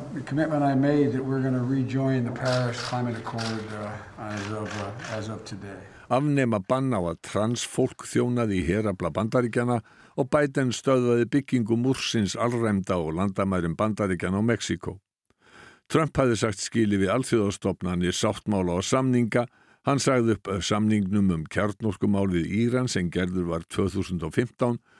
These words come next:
Speaker 2: og tilkynnti um brotthvarf og hætti þáttöku í alþjóðaheilbrigðisstofnuninni.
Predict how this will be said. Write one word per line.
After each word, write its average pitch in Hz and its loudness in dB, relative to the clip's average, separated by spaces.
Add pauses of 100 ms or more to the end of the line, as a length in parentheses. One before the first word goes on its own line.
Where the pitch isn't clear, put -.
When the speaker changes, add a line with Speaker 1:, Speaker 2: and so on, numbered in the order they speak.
(240)
Speaker 2:
og 135 2
tilkynnti 147 2
um 110 2
brotthvarf 123 -2
og 80 -2
hætti 101 -2
þáttöku 117 0
í 90 2
alþjóðaheilbrigðisstofnuninni. 95 0